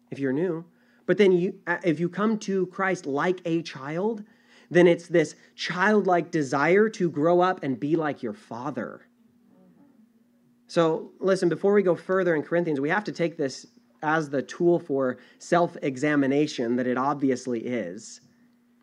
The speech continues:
And we gotta ask ourselves a couple questions. One, the obvious one is, of course, am I, am I really just a baby? And then no matter what your answer to that question is, ask,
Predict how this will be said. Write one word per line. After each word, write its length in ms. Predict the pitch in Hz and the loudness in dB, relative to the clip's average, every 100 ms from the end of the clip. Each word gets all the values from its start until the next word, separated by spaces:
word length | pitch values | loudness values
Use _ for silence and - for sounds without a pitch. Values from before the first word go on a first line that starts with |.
| _ _ _ _ _ | _ _ _ _ _
And 80 | 143 | 0
we 60 | 147 | 2
gotta 180 | 170 156 | 4 2
ask 260 | 165 175 | 0 0
ourselves 360 | 160 139 147 127 | -4 -2 -4 -4
a 80 | 127 | -6
couple 300 | 151 127 110 | -6 -6 -6
questions. 640 | - 170 160 131 117 131 | -4 -6 -4 -6 -4 -4
One, 460 | 156 208 160 135 - - _ | -2 0 2 0 -4 -20 _
the 120 | 139 | 0
obvious 440 | 151 165 151 139 143 | 2 0 0 -2 -2
one 180 | 135 139 | -2 0
is, 160 | 135 | -2
of 160 | - 131 | -6 -8
course, 140 | 143 - | -8 -8
am 140 | 135 | -8
I, 220 | 196 330 - _ _ _ _ _ _ - | -6 -8 -10 _ _ _ _ _ _ -14
am 120 | 143 | -8
I 40 | 247 | -4
really 320 | 285 254 247 | -2 -2 -2
just 240 | - 233 | -4 -4
a 60 | 190 | -4
baby? 600 | - 110 117 135 180 190 _ _ _ _ _ _ _ _ _ _ _ _ _ _ _ _ _ 143 | -6 -10 -8 -8 -8 -10 _ _ _ _ _ _ _ _ _ _ _ _ _ _ _ _ _ 0
And 120 | 175 | 4
then 80 | 170 | 4
no 100 | 156 | 4
matter 260 | 170 240 | 4 2
what 220 | 202 214 | 2 2
your 120 | 214 175 | 2 2
answer 260 | 170 170 | 2 0
to 80 | 143 | -2
that 220 | 143 151 | 0 -2
question 420 | - 127 - 123 | -4 -6 -6 -4
is, 460 | 110 98 - - - _ _ _ _ _ _ _ _ _ _ _ - | -4 -4 -10 -14 -20 _ _ _ _ _ _ _ _ _ _ _ -6
ask, 280 | 151 151 | 0 0